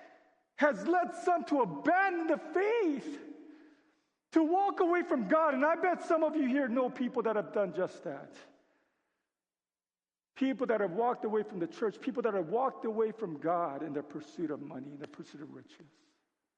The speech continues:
And just before that, he says the love of money is a root of all kinds of evil.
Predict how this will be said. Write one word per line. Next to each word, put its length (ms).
And 140
just 260
before 340
that, 120
he 80
says 240
the 100
love 220
of 100
money 240
is 100
a 60
root 220
of 100
all 140
kinds 320
of 120
evil. 280